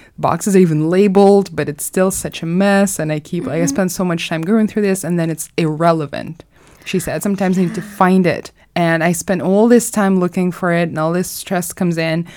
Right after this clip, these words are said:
Speaker 1: But by the time I find a thing, it's like, I'm already late and I shouldn't be going. So I don't need that blazer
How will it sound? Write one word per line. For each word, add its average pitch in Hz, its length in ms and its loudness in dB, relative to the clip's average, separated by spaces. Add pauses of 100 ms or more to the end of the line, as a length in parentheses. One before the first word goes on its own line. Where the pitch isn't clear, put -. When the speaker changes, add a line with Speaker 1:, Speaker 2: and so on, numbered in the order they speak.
(160)
Speaker 1:
But 151 140 -8
by 180 140 0
the 196 100 0
time 190 320 -4
I 156 80 -8
find 226 400 2
a - 20 -2
thing, - 380 -8
it's - 180 -10
like, - 400 -16
I'm 156 180 -6
already 151 380 -8
late 165 420 -4
and 165 80 -2
I 156 60 -6
shouldn't 160 280 -10
be - 80 -8
going. 165 600 -2
So 135 280 -4
I 143 100 -4
don't 147 180 -6
need 151 180 -4
that - 180 -12
blazer - 440 -12